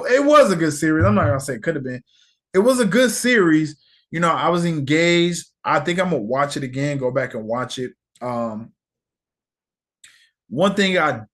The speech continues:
think that was C G that looked like shit was, uh, the fish, the fish thing. That looked bad at the end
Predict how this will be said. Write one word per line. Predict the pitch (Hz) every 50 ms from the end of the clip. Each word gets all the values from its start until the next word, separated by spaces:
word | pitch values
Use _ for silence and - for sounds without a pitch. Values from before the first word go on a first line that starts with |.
| _ _ _ _ _ _ _ _ _ -
think | - 165 170 165 139 143
that | 147 143 139 139 - - -
was | 117 131 131 123 -
C | - 143 151 143
G | 120 135 156 151
that | 143 143 135 113 110 113
looked | 131 135 135 -
like | 135 135 131 117 -
shit | - - - 143 143 151 151 147 _ _ _ _ _ _ _ _ _ _ _
was, | - 127 131 127 120 117 127
uh, | 120 120 120 120 117 110 104 98 90 - - - _ _ _ _ _ _ _ _ _ _ _ _ _ _
the | 120 123 117 -
fish, | - - - 156 156 156 147 - - - _ _
the | - 117 104
fish | - - 156 160 156 151
thing. | - 170 165 160 156 156 156 151 151 147 143 - _ _ _ _ _ _ _ _ _ _ -
That | 113 139 160 156 156
looked | 165 156 131 120 117
bad | 127 135 143 147 151 151 147 143 143 139 - _ _ - -
at | 139 135 135
the | 131 -
end | - 139 143 143 143 143 139 139 139 -